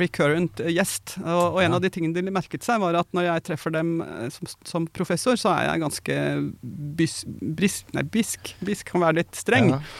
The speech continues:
Speaker 1: Men i media så har jeg jo vært, eh, som en liten, eh, søt due i forhold. Så det, så laget jeg en meme på, da. <laughs>
Speaker 2: Men det virker som du er den foretrekkende, foretrukne eksperten som media kontakter når du har spørsmål til, om immunforsvaret?
Speaker 1: Ja,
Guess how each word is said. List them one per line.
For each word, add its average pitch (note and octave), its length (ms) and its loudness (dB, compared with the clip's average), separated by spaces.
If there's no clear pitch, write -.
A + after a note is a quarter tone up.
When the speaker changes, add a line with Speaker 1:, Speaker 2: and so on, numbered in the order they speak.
Speaker 1:
Men F3+ 420 0
i F#3 160 2
media E3+ 320 2
så - 140 -2
har G3+ 100 2
jeg E3+ 140 2
jo E3+ 100 2
vært, D#3 400 -4
eh, D#3 140 0
som D#3+ 200 -4
en D#3+ 140 2
liten, D3 280 -2
eh, D3 220 -4
søt - 300 -2
due F3 460 2
i F#3+ 80 -2
forhold. G3 380 4
Så - 160 -10
det, A#3 220 6
så C4 100 -2
laget D3+ 240 6
jeg E3 80 6
en D#3+ 80 4
meme C#3 160 4
på, D3 160 -2
da. - 60 -2
<laughs> - 420 2
Speaker 2:
Men D3+ 160 8
det E3+ 80 8
virker C3 260 6
som D#3+ 300 4
du B2 140 6
er G#2+ 80 10
den A#2 80 6
foretrekkende, G2 800 4
foretrukne F#2 400 0
eksperten F2+ 400 -2
som G2+ 100 0
media F2+ 220 2
kontakter G2 400 0
når A2+ 80 4
du G#2 80 4
har G2 80 2
spørsmål G2 320 -2
til, A2 240 2
om G2+ 160 2
immunforsvaret? G#2 640 4
Speaker 1:
Ja, F3 140 0